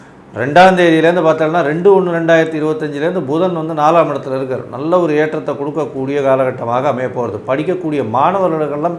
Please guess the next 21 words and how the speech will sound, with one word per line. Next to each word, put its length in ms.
வெற்றியை 540
கண்டிப்பாக 600
பரிசாக 480
கொடுப்பார். 520
இந்த 380
படிக்கக்கூடிய 680
மாணவர்களுக்கு 840
நல்ல 420
ஒரு 160
ஏற்றம் 340
கிடைக்கக்கூடிய 640
காலகட்டமாக 640
அமைய 300
போறது. 280
போட்டித் 360
தேர்வுக்கு 380
போனாங்கன்னா, 420
நிச்சயமாக 680
வெற்றி 260
பெறக்கூடிய 420
வாய்ப்புகள் 580